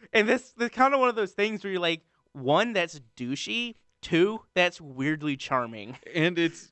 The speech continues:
Speaker 2: completely in line with
Speaker 1: With
Speaker 2: the character of Robert Downey Junior.
Speaker 1: Right? It, yeah. No.
Speaker 2: Uh, ca-, the character of him as a person in general, not in the context of the film.
Speaker 1: Yeah. No. Yeah, yeah. Can you imagine he's on the set of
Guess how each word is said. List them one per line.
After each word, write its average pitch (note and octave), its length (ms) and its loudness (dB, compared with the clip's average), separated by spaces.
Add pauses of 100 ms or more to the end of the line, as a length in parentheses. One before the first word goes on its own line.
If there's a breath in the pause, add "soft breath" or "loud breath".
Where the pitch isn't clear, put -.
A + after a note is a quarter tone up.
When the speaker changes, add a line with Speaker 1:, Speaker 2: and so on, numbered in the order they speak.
(100)
Speaker 2:
completely G3 580 -2
in E3+ 180 0
line C#3+ 360 -2
with C3+ 100 -6
Speaker 1:
With F#3+ 140 2
Speaker 2:
the F3 60 -10
character D3 360 2
of B2+ 100 0
Robert C#3+ 320 4
Downey D#3 260 4
Junior. E3 520 4
Speaker 1:
Right? C4 520 4
It, A#3 140 -6 (120)
yeah. G#3+ 320 4 (480)
No. F#3 180 4
Speaker 2:
Uh, B2+ 60 2 (100)
ca-, C#3 140 -6 (120)
the F#3 140 4
character G3+ 520 4
of D#3 200 0
him D#3+ 180 -2
as C3+ 180 -4
a B2+ 60 -2
person C3+ 520 -2
in A#2+ 160 -6
general, C3+ 420 0
not C3 300 0
in C#3+ 180 -4
the C#3 60 -4
context B2+ 440 -4
of A#2+ 60 -8
the A2+ 80 -4
film. A#2+ 340 0
Speaker 1:
Yeah. F3 400 6
No. E3+ 380 2
Yeah, D3+ 200 2
yeah. A#2 180 -2 (460)
Can A#3+ 180 0
you E4 160 0
imagine C3+ 720 -2
he's C#3 160 -12
on C#3+ 120 -2
the C#3 80 -10
set C3+ 240 -6
of B2 80 -8